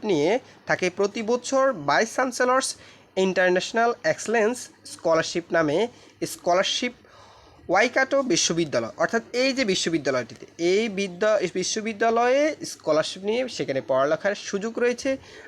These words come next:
আন্তর্জাতিক শিক্ষার্থীরা এই স্কলারশিপ নিয়ে স্নাতকোত্তর এবং স্নাতকোত্তর সুযোগ পান। এখন দেখো, এক্ষেত্রে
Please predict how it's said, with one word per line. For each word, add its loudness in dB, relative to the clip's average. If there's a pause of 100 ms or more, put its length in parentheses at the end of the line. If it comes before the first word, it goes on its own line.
(100)
আন্তর্জাতিক 2
শিক্ষার্থীরা -2
এই 0
স্কলারশিপ -4
নিয়ে 0
স্নাতকোত্তর 0
এবং 2
স্নাতকোত্তর -2 (720)
সুযোগ 0
পান। -8 (380)
এখন 2
দেখো, 0 (1300)
এক্ষেত্রে 2